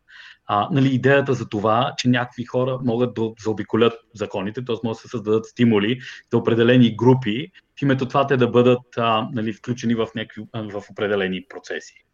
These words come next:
А, разбирам логиката за това, особено на фона на историческите, ам, тенденции, довели до тази ситуация, но някак си смятам, че това нарушава общия принцип,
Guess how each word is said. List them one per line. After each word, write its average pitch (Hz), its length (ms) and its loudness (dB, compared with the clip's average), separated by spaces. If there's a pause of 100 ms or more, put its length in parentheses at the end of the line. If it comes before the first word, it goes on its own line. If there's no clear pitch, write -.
(280)
А, 110 400 4
разбирам 135 420 2
логиката 127 460 4
за 104 120 -10
това, 107 320 -2
особено 123 400 -4
на 113 80 -6
фона 107 260 -8
на 101 260 -6
историческите, 92 840 -12 (100)
ам, 92 340 -6 (840)
тенденции, 117 520 2
довели 101 420 2
до 101 140 -4
тази 95 300 -6
ситуация, 127 760 0
но 131 100 0
някак 139 340 2
си 131 100 -14
смятам, 143 320 -4
че 131 140 -8
това 120 220 0
нарушава 127 760 2
общия 135 380 -4
принцип, 131 380 0